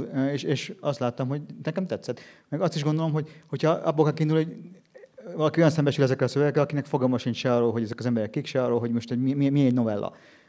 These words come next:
Mert azt tapasztalom, hogy nagyon sokan, akik olvasnak egyébként regényeket vagy irodalmat, azok a no-, no-, novellától egy kicsit ilyen, kicsit félnek, mert túl rövid, meg egyáltalán mi az.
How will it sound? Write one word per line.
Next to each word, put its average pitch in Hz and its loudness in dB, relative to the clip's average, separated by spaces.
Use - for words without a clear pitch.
Mert 143 -4
azt 135 -4
tapasztalom, 143 -2
hogy 135 -4
nagyon 156 0
sokan, 139 -2
akik 117 -2
olvasnak 127 0
egyébként 123 -4
regényeket 139 -2
vagy 117 -2
irodalmat, 143 -2
azok 135 -6
a 143 -2
no-, 143 0
no-, 160 0
novellától 143 4
egy 135 -2
kicsit 135 -10
ilyen, 135 -2
kicsit 147 -8
félnek, 113 -2
mert 117 -6
túl 135 -4
rövid, 135 0
meg 123 -4
egyáltalán 110 -4
mi 120 -2
az. 143 -2